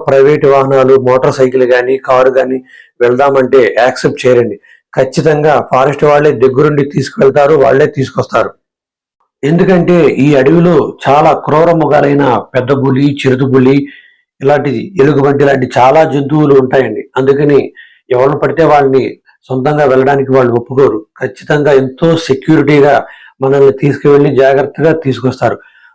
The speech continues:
మధ్యలో కూడా ఎక్కడా జీప్‌ని ఆపరండి. ఎందుకంటే ఎటువైపు నుంచి ఏ జంతువు వస్తుందో తెలియదు. అందుకని చాలా రిస్ట్రిక్టెడ్‌గా ఉంటది రూల్స్ అన్నీ కూడా.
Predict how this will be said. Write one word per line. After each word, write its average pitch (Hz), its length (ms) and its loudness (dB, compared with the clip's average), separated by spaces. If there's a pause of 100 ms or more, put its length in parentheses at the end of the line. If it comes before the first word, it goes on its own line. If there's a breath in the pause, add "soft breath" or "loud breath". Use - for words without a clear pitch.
మధ్యలో 127 380 0
కూడా 147 200 0
ఎక్కడా 165 360 0
జీప్‌ని 135 380 -2
ఆపరండి. 127 520 -2 (420)
ఎందుకంటే 151 380 0
ఎటువైపు 151 440 2
నుంచి 156 300 0
ఏ 143 80 4
జంతువు 147 260 0
వస్తుందో 147 300 -6
తెలియదు. 127 260 0
అందుకని 135 360 0 (240)
చాలా 151 440 2
రిస్ట్రిక్టెడ్‌గా 147 600 -2
ఉంటది 123 400 -2
రూల్స్ 135 320 0
అన్నీ 127 160 0
కూడా. 107 260 0